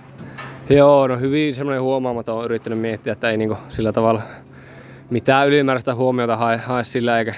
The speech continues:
eikä niinku niin sanotusti katsomoonkaan näy, että oikein tommoset maltilliset valkoiset erkkarit ja pientä, pientä semmoista kamomaalia, että, että ei vastustaja huomaa mailaa, mutta ei, <laughs> ei vala-, valkoinen spraymaalia ja sitten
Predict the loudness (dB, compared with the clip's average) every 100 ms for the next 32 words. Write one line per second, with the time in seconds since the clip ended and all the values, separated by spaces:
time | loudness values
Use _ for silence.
0 | -8 -4 0 2 2 2 0 0 0 -2
1 | 0 0 2 2 2 2 2 2 0 -2
2 | -6 -12 -20 -20 -20 -20 -6 -4 0 2
3 | 2 2 -2 -6 -4 2 2 2 0 -2
4 | -4 -12 -2 2 2 0 0 0 0 0
5 | -2 -2 -6 -8 -18 -18 -18 -2 2 4
6 | 2 2 0 0 -2 -4 -4 -2 0 2
7 | 0 2 0 0 -2 -4 -6 -12 -10 -8
8 | -4 -2 0 -4 -6 -4 0 2 2 0
9 | 0 0 0 -2 -4 -10 -18 -20 -20 -20
10 | -20 -20 -12 -6 -2 -2 0 0 -2 -8
11 | -18 -20 -20 -4 0 4 4 4 4 2
12 | 0 -4 -2 0 0 0 0 -2 -4 -10